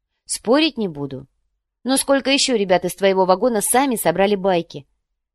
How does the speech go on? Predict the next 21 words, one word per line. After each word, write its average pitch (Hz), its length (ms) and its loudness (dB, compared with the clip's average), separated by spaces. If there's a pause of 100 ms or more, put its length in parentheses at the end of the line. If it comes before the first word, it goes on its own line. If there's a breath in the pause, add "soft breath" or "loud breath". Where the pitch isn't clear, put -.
(120)
Ты 233 100 0
не 247 120 2
хуже 247 260 -2
меня 226 300 2
знаешь, 214 320 -2
что 170 140 -4
пройдёт 190 360 0
ещё 220 320 -2
немного 196 360 0
времени, 208 500 -2 (440 soft breath)
и 226 80 2
свамперы 220 480 2
захотят 196 400 0
не 208 140 -2
только 254 320 0
еды 180 320 -4
и 170 60 -10
пива. 160 340 -6 (580)
Свобода — 240 640 2
красивое 233 540 -4
слово, 202 480 0